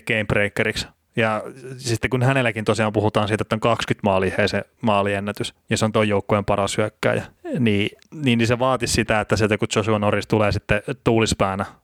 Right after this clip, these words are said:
sarjaa ja ottaa se ykkössentterin viitä ja tekee seitsemänkymmentä pistettä tyyppistä. Ja sitten sama puolustuksessa, Thomas Chabot on ihan älyttömän hyvä puolustaja, mutta kun se on niin yksin siellä, niin mä en jotenkin näe, että tässä on riittävää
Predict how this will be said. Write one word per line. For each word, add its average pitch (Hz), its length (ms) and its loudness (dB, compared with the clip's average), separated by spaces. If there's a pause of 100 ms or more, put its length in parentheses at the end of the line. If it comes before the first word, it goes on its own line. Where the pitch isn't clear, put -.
(140)
sarjaa 98 440 2
ja 101 100 2
ottaa 104 240 0
se 110 100 -2
ykkössentterin 104 640 -2
viitä 101 240 0
ja 98 80 0
tekee 104 280 0
seitsemänkymmentä - 400 -2
pistettä - 380 -4 (240)
tyyppistä. 110 440 0
Ja 123 120 0
sitten 120 200 -2
sama 147 240 2
puolustuksessa, 123 580 0
Thomas 139 280 0
Chabot 120 360 -2
on 120 140 2
ihan 127 200 4
älyttömän 127 580 2
hyvä 117 220 2
puolustaja, 110 440 2
mutta 110 180 -2
kun 117 120 2
se - 80 0
on 123 120 2
niin 131 240 4
yksin 107 420 0
siellä, 104 340 0 (200)
niin 101 220 -2 (240)
mä 131 140 2
en 143 80 0
jotenkin 139 340 0
näe, 143 220 2
että 110 140 0
tässä 120 280 0
on 117 100 0
riittävää 104 600 0